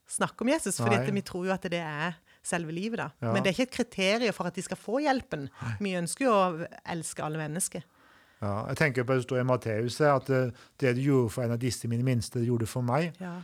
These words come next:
Speaker 1: tenk
Speaker 2: Og
Speaker 1: det.
Speaker 2: det er vel det vi ønsker å gjøre da, for de er minste i India, de som ble sett ned på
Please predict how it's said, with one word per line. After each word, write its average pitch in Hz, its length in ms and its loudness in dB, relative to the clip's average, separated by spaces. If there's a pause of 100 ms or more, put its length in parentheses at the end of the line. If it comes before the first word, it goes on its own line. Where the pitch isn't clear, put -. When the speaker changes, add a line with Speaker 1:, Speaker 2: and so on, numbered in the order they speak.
Speaker 1:
tenk 208 180 -8
Speaker 2:
Og 123 100 2
Speaker 1:
det. - 20 2
Speaker 2:
det 127 100 6
er 131 40 4
vel 139 140 4
det 113 200 0
vi 123 500 0
ønsker 120 320 -4
å 120 40 0
gjøre 113 320 2
da, 151 140 2
for 156 160 -2
de 143 140 4
er 123 120 6
minste 123 440 -2
i 113 160 0
India, 120 260 2
de 123 140 2
som 120 160 -2
ble 110 140 2
sett 151 220 2
ned 113 300 -2
på 120 100 -2